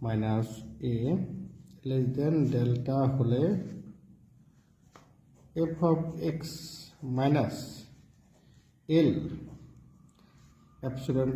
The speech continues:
হতে ছোট হয়, তবে এল কে x সমান a বিন্দুতে f of x এর সমান। লক্ষ্য করো তাহলে ডেল্টা আর অ্যাপসিলন কত ছোট। মনে করো একটা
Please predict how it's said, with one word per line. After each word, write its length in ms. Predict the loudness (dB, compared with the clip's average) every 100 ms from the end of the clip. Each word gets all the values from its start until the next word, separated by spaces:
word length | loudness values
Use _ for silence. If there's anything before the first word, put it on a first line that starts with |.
| -2
হতে 260 | -2 0 2 0 -2
ছোট 240 | -4 -2 -2 -4 -6
হয়, 220 | -10 -10 -12 -16 -18 -20 -20 -20 -20 -20 -20 -20 -20 _ 2
তবে 240 | 4 6 4 0 -8 6 8
এল 140 | 8 8 4 4
কে 140 | 6 6 4 2 -4 -8 -12 -18 -20 -10 -2 0
x 20 | 0 -6 -2
সমান 320 | 2 4 4 4 2 2
a 20 | 4
বিন্দুতে 420 | 4 4 2 0 0 -2 -2
f 20 | 0
of 60 | 0 -2
x 20 | -2 4
এর 80 | 4 4 -4 -8 -12 -16 -18 -20 -20 -20 -20 -20 0
সমান। 260 | 2 4 2 -2 -6 0
লক্ষ্য 220 | 2 2 4
করো 160 | 4 2 0
তাহলে 180 | 0 0 0 6
ডেল্টা 340 | 8 8 6 4
আর 60 | 6
অ্যাপসিলন 420 | 4 2 2 2 0
কত 160 | -2 2 2 2
ছোট। 160 | 0 0 -4 -6 -12 -18 -20 -20 -20 -20 -20 -20 -20 -20 -20 _ 4
মনে 160 | 6 8
করো 180 | 6 6 4 0 -6 -4
একটা 360 | -4 -6 -4 -2